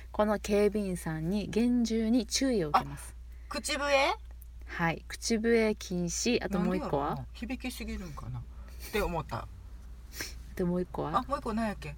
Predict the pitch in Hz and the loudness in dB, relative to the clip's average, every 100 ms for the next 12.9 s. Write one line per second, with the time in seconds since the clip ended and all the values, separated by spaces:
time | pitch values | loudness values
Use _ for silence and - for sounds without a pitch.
0 | - 208 190 160 131 135 - - - - | -8 -6 -6 -8 -8 -10 -12 -14 -14 -12
1 | - - - - - - - - - 147 | -10 -10 -8 -12 -12 -12 -12 -14 -12 -10
2 | 127 143 175 - 165 160 - 143 - - | -8 -4 -4 -2 -4 -4 -6 -8 -10 -14
3 | - - - - 226 247 - 277 240 180 | -14 -12 -12 -6 -2 -2 2 4 4 2
4 | 156 160 196 - - - - 180 135 165 | 2 0 0 -2 0 0 2 0 -2 0
5 | 185 180 - 180 170 - 170 175 - 170 | 0 0 0 -2 -4 -6 -8 -8 -8 -8
6 | 175 196 - - - - - - - - | -8 -10 -12 -14 -14 -14 -14 -14 -14 -14
7 | - - - - - - - - - - | -14 -12 -12 -14 -14 -14 -14 -14 -14 -12
8 | - - - - - 269 285 269 240 - | -14 -14 -16 -8 -2 2 4 8 8 8
9 | - - - - - - - 165 202 202 | 2 -14 -14 -14 -14 -12 -6 0 2 4
10 | 202 220 220 214 208 196 196 208 196 190 | 4 4 2 0 2 0 2 4 6 4
11 | 185 180 160 156 160 - - 220 208 180 | 2 2 0 0 -2 -8 -4 2 2 2
12 | 190 175 - 226 254 269 254 175 - | 2 0 2 6 8 8 6 2 -6